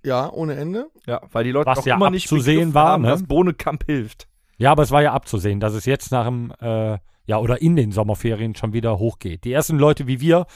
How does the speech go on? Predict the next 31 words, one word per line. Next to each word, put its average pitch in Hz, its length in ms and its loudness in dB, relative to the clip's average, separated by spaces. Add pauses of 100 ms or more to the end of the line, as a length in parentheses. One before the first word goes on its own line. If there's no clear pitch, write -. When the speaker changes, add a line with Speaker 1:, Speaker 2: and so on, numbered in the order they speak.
(200)
Speaker 3:
kommen 143 180 2
ja 135 100 2
zurück. 147 320 0
Wir 190 200 6
sind 175 180 2
natürlich 165 480 2 (300)
von 151 180 2
Corona 156 360 4
verschont 151 380 0
geblieben, 139 360 0
dank 175 340 2
Bohnekamp. 160 680 2
Speaker 1:
Immer 147 180 -2
noch, 233 220 0
immer 127 160 -4
Speaker 2:
Noch 147 80 -4
Speaker 1:
noch, 196 100 -2
Speaker 2:
immer. 113 160 2
Speaker 1:
immer 117 140 -10
noch. 175 120 -8
Speaker 2:
Richtig. 107 380 -12 (1000)
Speaker 1:
Äh, 131 140 -4
was 135 120 -4
haben 170 100 -4
wir 190 80 0
denn 165 160 0
sonst 196 280 -4
noch? 110 200 -10 (100)
Der 123 280 -6
Wendler? 185 360 0
Speaker 2:
Affenpocken? 185 680 -6